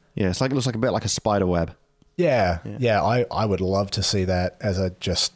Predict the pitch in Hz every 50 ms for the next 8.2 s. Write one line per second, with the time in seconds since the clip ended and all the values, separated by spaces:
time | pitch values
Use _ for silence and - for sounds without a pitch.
0 | _ - 117 104 98 95 - - - - - 90 92 92 92 92 87 - - -
1 | - 95 98 104 101 92 87 - 104 95 101 110 - - 135 131 131 127 - 127
2 | 120 117 110 113 113 117 - 113 107 98 120 110 107 101 101 101 95 92 90 -
3 | - - 104 90 87 - - - 107 104 101 101 - - 107 101 92 92 92 90
4 | 90 90 - _ _ _ _ _ _ _ _ _ - 101 92 92 98 92 92 95
5 | 85 - - - 143 131 107 85 82 80 82 85 - 110 104 104 104 104 98 -
6 | - - - 120 110 110 107 104 - - 110 107 98 104 104 95 92 95 92 90
7 | 87 92 90 90 - - 98 90 85 - 104 90 95 - 98 95 - - 98 95
8 | 92 92 92